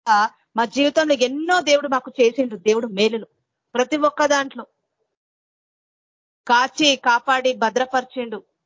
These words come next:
మేలుతో నింపిండు, ఆశలతో నింపిండు. ఎప్పుడు చూసినా దేవునికి స్తుతించే వాళ్ళం, దేవునికి ప్రార్థన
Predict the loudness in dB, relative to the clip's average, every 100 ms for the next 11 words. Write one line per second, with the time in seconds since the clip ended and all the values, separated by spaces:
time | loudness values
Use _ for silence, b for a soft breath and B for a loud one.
0 | -4 2 2 2 0 0 0 -2 -2 2
1 | 2 0 -4 -2 -2 -2 -4 -6 -12 _
2 | _ -2 -2 _ -8 -6 -4 -4 0 4
3 | 4 2 -8 -8 -10 -10 -2 2 2 0
4 | 2 2 2 -2 -2 0 0 -2